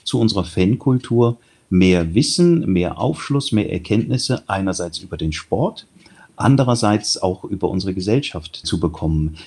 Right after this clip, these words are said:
Denn da gibt es ganz viele Bar-, äh, Parallelen zwischen der Stimmungslage in der Fankultur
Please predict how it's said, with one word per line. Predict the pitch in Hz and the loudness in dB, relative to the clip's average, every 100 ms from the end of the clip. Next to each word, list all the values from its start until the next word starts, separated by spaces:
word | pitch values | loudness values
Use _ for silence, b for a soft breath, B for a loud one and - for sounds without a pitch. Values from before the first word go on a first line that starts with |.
| B | B
Denn | 92 | 2
da | 95 | 2
gibt | 92 - | 0 -2
es | 127 | 0
ganz | 123 143 170 | 4 4 4
viele | 147 143 | 2 2
Bar-, | - 117 107 | 2 2 2
äh, | 101 95 | 2 2
Parallelen | 92 104 90 87 85 123 143 147 147 | 0 0 2 2 4 4 4 4 0
zwischen | - 113 107 90 | -4 -4 -2 -2
der | 87 | -2
Stimmungslage | - 127 139 143 123 113 110 | -2 0 2 2 0 0 0
in | 95 | -2
der | 90 | -4
Fankultur | - 101 131 - 127 - 123 123 | -6 -4 -4 -2 -4 -2 0 0